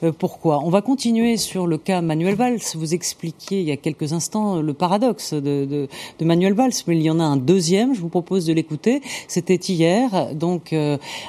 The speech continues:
en direct d'Ivry, où il annonçait, euh, qu'il était candidat et bien sûr qu'il démissionnerait.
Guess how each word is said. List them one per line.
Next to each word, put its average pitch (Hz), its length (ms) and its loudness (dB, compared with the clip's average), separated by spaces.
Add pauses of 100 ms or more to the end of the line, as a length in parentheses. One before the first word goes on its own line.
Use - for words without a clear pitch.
(120)
en 170 120 0
direct 165 420 -2
d'Ivry, 151 480 0
où 180 120 0
il 156 160 2
annonçait, 202 720 0
euh, 151 200 -2
qu'il 139 200 -6
était 135 400 -6
candidat 143 440 -2
et 175 60 0
bien 131 160 -2
sûr 190 240 -8
qu'il 156 240 -8
démissionnerait. 117 560 -6